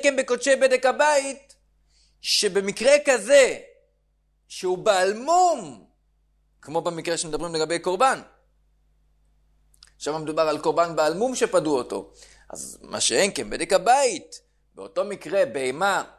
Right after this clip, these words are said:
שקדושה בקדושת בדק הבית, אם נהיה בה מום ופדו אותה, היא מתחללת לגמרי והיא נהיית חולין.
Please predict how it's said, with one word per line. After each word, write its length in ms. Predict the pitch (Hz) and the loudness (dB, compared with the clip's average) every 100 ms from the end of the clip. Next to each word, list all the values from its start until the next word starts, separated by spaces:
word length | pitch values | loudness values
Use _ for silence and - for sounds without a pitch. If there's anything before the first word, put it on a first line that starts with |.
| _ _ _ _ _ _ _ - | _ _ _ _ _ _ _ -14
שקדושה 520 | - 135 147 143 196 | -10 -6 -4 0 0
בקדושת 340 | 175 170 208 165 | -2 -4 -4 -4
בדק 220 | 185 185 | -6 -4
הבית, 600 | 170 175 170 127 - - _ _ _ _ _ _ _ _ - | 0 2 2 0 -8 -20 _ _ _ _ _ _ _ _ -16
אם 100 | 95 | -16
נהיה 320 | 87 98 113 | -8 -4 -2
בה 160 | 131 185 | 2 2
מום 360 | 214 294 330 | 4 4 4
ופדו 540 | 320 311 254 214 247 233 | 2 0 0 -2 2 2
אותה, 460 | 220 214 220 240 269 - _ _ | 4 2 4 2 0 -6 _ _
היא 640 | 240 320 320 302 294 254 - 190 | -2 0 2 2 0 -4 -8 -10
מתחללת 520 | - 220 247 247 - | 0 4 4 4 2
לגמרי 640 | 214 226 226 190 160 120 104 | 0 2 2 2 0 0 -4
והיא 120 | 156 | -6
נהיית 220 | 170 165 | -4 -4
חולין. 400 | - 156 147 117 | -4 -4 -4 -8